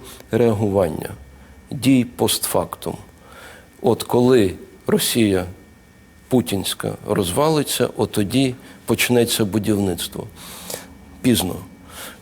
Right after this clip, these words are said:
Е, світоустрій після Другої світової війни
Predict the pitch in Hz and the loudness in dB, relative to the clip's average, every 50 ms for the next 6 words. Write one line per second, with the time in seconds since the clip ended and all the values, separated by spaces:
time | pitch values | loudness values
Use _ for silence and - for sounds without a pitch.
0 | - - - - - 57 55 55 55 - 98 - - - - - - - - - | -20 -18 -10 -4 -2 0 0 2 0 0 -2 -4 -6 -10 -16 -20 -20 -20 -20 -20
1 | - - - - - - - - - - - - - - - 139 139 - - 156 | -20 -20 -20 -20 -20 -20 -20 -20 -20 -20 -20 -10 -4 -2 2 2 2 4 4 4
2 | 156 160 165 151 - - - 135 135 127 - 127 113 - 127 127 123 110 139 127 | 6 6 6 4 4 2 2 2 2 2 2 0 0 2 4 4 4 4 4 2
3 | 117 107 117 113 107 - - 117 110 - 120 113 113 113 110 104 104 107 113 117 | 4 4 2 2 2 2 0 -2 0 0 2 2 4 4 4 4 4 4 4 4
4 | 135 156 170 170 170 | 4 2 2 2 0